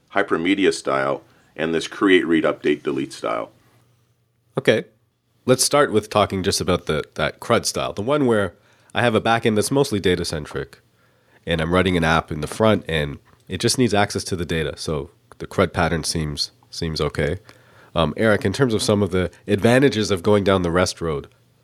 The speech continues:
Speaker 2: specifically scalability and performance, do you think there's still advantages to building an application that way? So I'm using rest in quotes. I'm basically using rest in a crud-like way. Am I still getting scalability and performance advantages?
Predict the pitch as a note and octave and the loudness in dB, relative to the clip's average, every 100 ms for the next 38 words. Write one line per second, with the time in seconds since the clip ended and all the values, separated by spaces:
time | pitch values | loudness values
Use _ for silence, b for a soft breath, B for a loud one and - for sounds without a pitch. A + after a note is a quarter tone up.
0 | _ _ - - C#3 F3 C#3 C3+ A#2+ - | _ _ -12 -2 2 2 2 4 4 4
1 | C3 C3 A2 A2+ G#2+ G2 - - G#2 D#2 | 4 4 4 2 2 -2 -4 2 2 2
2 | C#2 - b b b - A2 C#3+ C3+ A2+ | -6 -14 b b b -2 2 2 2 2
3 | - B2+ B2 A#2 - b b b b b | 2 4 4 2 -2 b b b b b
4 | - G#2+ G2+ G#2 B2 A#2+ C3+ - B2+ A#2+ | -2 0 4 4 4 4 0 2 2 2
5 | A#2 A#2 A#2 A2+ G#2+ G#2 A#2+ A2 A2+ A2 | 2 2 4 4 2 0 -2 -2 -2 -2
6 | A2+ A#2 A2+ A2 G#2 G#2+ B2+ C#3 C3+ B2 | -4 -4 -2 2 4 4 4 4 4 2
7 | A#2 b b b b b F#2 G#2+ B2 - | -2 b b b b b -2 2 4 2
8 | G#2+ G2+ - F2+ - - - - _ _ | 0 -2 0 -2 -2 -8 -12 -16 _ _
9 | - E2+ G2 - - F#2 F2+ F#2 E2+ F#2+ | -6 2 2 2 -2 -4 -2 -2 2 2
10 | - F2 E2+ - A#2 G#2 G2 E2 E2+ D2 | 2 -4 -6 0 2 2 0 -2 -2 -4
11 | D2+ A2 B2 D#3+ B2+ C3 B2+ - B2+ B2 | -4 -2 0 0 2 2 2 2 2 2
12 | A2+ A#2 A2+ G#2 - - G#2+ A2 A2+ G2+ | 2 2 2 0 -2 2 2 0 -4 -2
13 | G#2+ A2+ A#2 A#2 | -2 -2 -6 -10